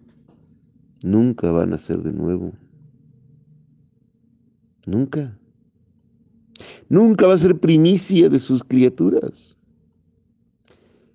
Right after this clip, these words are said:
Nunca vamos a ser esa persona que Él quiere que seas para la vida eterna. Porque la vida eterna comienza aquí,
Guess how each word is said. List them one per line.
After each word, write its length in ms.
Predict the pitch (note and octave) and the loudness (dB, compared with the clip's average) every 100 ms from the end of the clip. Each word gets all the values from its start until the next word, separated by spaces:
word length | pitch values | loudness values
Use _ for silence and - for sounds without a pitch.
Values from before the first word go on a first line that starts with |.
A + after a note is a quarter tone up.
| _ _ _ _ _ - | _ _ _ _ _ -18
Nunca 600 | - B2 G3 A3 G3+ C#3+ | -2 2 4 2 2 2
vamos 440 | D3 G#3 G3+ F3+ | 2 2 0 0
a 80 | A#2+ | -2
ser 560 | A2 - E3 F#3+ F3+ - _ | -2 -2 2 4 2 -2 _
esa 580 | F3+ A3 B3 - F#3 E3 | 0 2 2 2 0 0
persona 560 | D3+ B2 - F3 F3 D#3+ | 0 -2 -2 0 0 0
que 140 | D#3 | 0
Él 80 | D3 | -2
quiere 380 | - D#3 D3+ D3 | -2 2 2 0
que 120 | - | -4
seas 540 | - C3 B2+ B2+ - _ _ _ _ _ | 0 2 2 0 -4 _ _ _ _ _
para 200 | A2 G#2 | -2 0
la 60 | F#2+ | 0
vida 200 | F2+ F2+ | 0 -2
eterna. 480 | E2 E2+ D#2+ D#2+ - _ _ - - - | -4 -8 -8 -10 -14 _ _ -20 -20 -4
Porque 220 | C#3 - | -2 2
la 60 | C#3+ | 2
vida 180 | F3+ F#3+ | 4 4
eterna 300 | C3 F3 E3+ | 4 2 2
comienza 520 | - C3+ C#3+ E3 D#3+ | 2 2 4 2 0
aquí, 440 | B2 - D#3 F3 | -4 -4 -6 -6